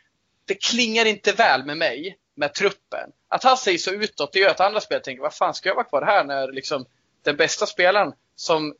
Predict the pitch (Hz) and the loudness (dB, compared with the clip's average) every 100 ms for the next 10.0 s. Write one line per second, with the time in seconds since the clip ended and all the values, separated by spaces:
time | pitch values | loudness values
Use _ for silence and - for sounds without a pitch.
0 | _ - 175 156 170 180 180 170 143 247 | _ 0 2 2 -2 0 2 4 4 4
1 | 160 135 143 - 165 175 - 165 - - | 2 0 0 -2 -4 -4 0 -2 0 -2
2 | 139 123 113 _ _ - 214 240 165 262 | -2 -6 -6 _ _ 0 2 4 4 2
3 | 175 135 151 151 160 160 - 156 240 247 | 0 -4 -2 -2 -2 -4 -2 2 4 4
4 | - 156 - 151 - 143 147 226 175 104 | 0 -4 -8 -10 -10 -4 0 0 -2 -8
5 | 120 - _ - 175 202 196 - 220 262 | -14 -20 _ 0 2 2 2 2 4 4
6 | 285 156 165 196 170 220 _ _ 175 151 | 0 -2 0 4 4 2 _ _ 0 0
7 | _ _ _ _ 160 - _ - 202 202 | _ _ _ _ -6 -6 _ 2 2 2
8 | - _ 196 202 - 208 208 220 208 196 | -6 _ 0 0 2 0 2 4 4 4
9 | 196 196 196 - - - 143 120 151 | 0 -2 2 2 2 -2 -4 -4 -8